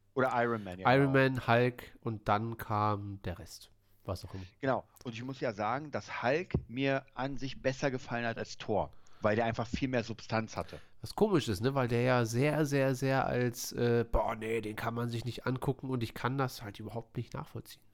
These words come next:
Speaker 2: Weil ich finde, dass das von allen Hulk-Filmen, die wir so haben, da gibt's ja mehrere von,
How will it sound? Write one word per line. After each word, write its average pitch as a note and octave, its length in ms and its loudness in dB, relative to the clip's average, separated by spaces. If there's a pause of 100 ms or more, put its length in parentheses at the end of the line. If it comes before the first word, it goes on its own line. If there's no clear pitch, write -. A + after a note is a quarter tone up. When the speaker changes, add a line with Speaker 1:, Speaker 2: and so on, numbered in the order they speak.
(140)
Speaker 2:
Weil F#2+ 100 -4
ich G2 100 -8
finde, A#2+ 280 4
dass A#2+ 160 4
das A#2+ 240 4 (340)
von A#2+ 200 0
allen E3 420 6
Hulk-Filmen, B2+ 560 8
die A#2+ 160 0
wir B2 100 8
so G#2 160 4
haben, C3+ 260 10
da G#2+ 80 6
gibt's A2+ 220 0
ja G#2+ 60 0
mehrere A#2 420 2
von, A#2+ 380 0